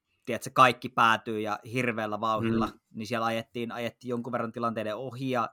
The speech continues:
Speaker 1: ja tuli niin kuin vastahyökkäyksiä, mut nyt se on paljon fiksumpaa, että siellä ei ehkä enää, enää mennä niin kuin kolmella karvaa, vaan se on ehkä tavallaan niin kuin yhden kärki ja toinen, toinen vähän takana, eli, eli sitä on tasoitettu ja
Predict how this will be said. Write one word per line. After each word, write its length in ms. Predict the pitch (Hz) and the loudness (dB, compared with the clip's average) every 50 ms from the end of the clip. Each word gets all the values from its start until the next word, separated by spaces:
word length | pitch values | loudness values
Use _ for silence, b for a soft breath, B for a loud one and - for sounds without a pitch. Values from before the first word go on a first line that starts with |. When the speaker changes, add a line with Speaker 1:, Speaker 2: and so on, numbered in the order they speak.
| _ - | _ -12
Speaker 1:
ja 80 | 113 | -10
tuli 220 | - - 123 120 113 | -8 -6 -4 -4 -4
niin 120 | 117 113 | -4 -6
kuin 100 | - 117 | -4 0
vastahyökkäyksiä, 840 | 123 123 113 - - 110 104 107 110 107 - - 113 107 - - 117 | 0 0 0 -2 -6 -8 -6 -6 -8 -8 -8 -8 -8 -8 -8 -8 -6
mut 140 | 117 113 120 | -6 -4 -4
nyt 180 | 139 143 139 - | -6 -6 -4 -4
se 80 | 139 | -4
on 80 | 123 117 | -2 0
paljon 240 | 131 131 135 131 131 | 0 0 0 0 -2
fiksumpaa, 560 | - 165 156 - - 139 117 104 - 107 98 101 | -4 -6 -6 -6 -6 -6 -6 -2 -2 -2 -2 -2
että 140 | 98 - | -4 -6
siellä 180 | - 120 117 117 | -6 -4 -4 -2
ei 80 | 117 120 | -2 -4
ehkä 240 | 113 - - 117 | -4 -6 -6 -4
enää, 320 | 123 127 131 131 123 113 - b b b b b b b b b b _ | -4 0 0 0 0 -2 -4 b b b b b b b b b b _
enää 240 | 147 147 160 156 151 | 2 4 6 6 6
mennä 280 | 151 151 147 147 143 | 6 4 4 4 2
niin 140 | 139 139 131 | 0 0 -2
kuin 120 | 123 123 - | -4 -6 0
kolmella 460 | - 151 147 143 135 131 123 123 120 | 4 6 6 6 6 4 2 2 0
karvaa, 500 | - - 123 117 113 113 107 110 110 107 | 2 2 2 2 2 2 0 0 0 0
vaan 80 | 107 101 | -2 -2
se 100 | - 113 | -2 -4
on 100 | 110 113 | -4 -4
ehkä 200 | 107 - - 117 | -6 -8 -8 -6
tavallaan 380 | - 117 117 117 113 110 110 | -6 -2 0 0 0 2 0
niin 100 | 113 110 | -2 -4
kuin 140 | - - - | -6 -10 -10
yhden 280 | - 120 117 127 113 - | -10 -4 -4 -4 -2 2
kärki 400 | - 123 120 117 110 - - 117 | 2 4 4 4 2 -2 -4 -6
ja 80 | 107 101 | -6 -4
toinen, 460 | - 113 113 110 104 104 107 - - _ _ _ | -2 -2 -2 -2 -2 -4 -6 -8 -12 _ _ _
toinen 300 | 131 123 117 117 110 110 | 0 0 0 0 -2 -2
vähän 220 | 113 113 117 113 - | -2 -2 -2 0 0
takana, 420 | 127 123 - - 117 110 107 104 | 0 0 2 0 -4 -4 -4 -6
eli, 160 | 101 107 104 - | -8 -10 -10 -10
eli 120 | 113 113 | -10 -10
sitä 280 | 107 - 123 120 131 117 | -8 -8 -6 -2 0 2
on 220 | 113 113 107 95 - _ _ _ _ _ _ _ _ _ _ _ | 2 2 0 -4 -12 _ _ _ _ _ _ _ _ _ _ _
tasoitettu 540 | 143 139 127 143 135 143 131 - _ 135 | 2 2 2 0 -2 -2 -4 -4 _ -4
ja 160 | 127 123 123 | -2 -2 -2